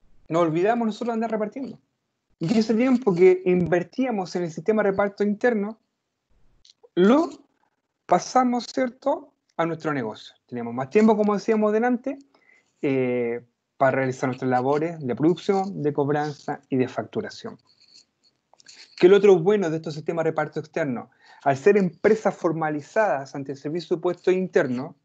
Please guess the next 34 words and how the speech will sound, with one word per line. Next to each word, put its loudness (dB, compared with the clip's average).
muchos 0
de -2
estos, -2
eh, 0
servicios -4
generan -6
facturas 0
las -4
cuales 0
puedo 0
integrar 0
después 0
a 4
la 2
contabilidad -2
de -4
mi -4
empresa, -2
generando 0
el -6
famoso, -4
¿cierto?, -2
el, 2
el -2
crédito 0
de 2
iva 0
fiscal, 2
el 0
descuento, -4
eh, -4
descontamos -2
el 0
iva, 2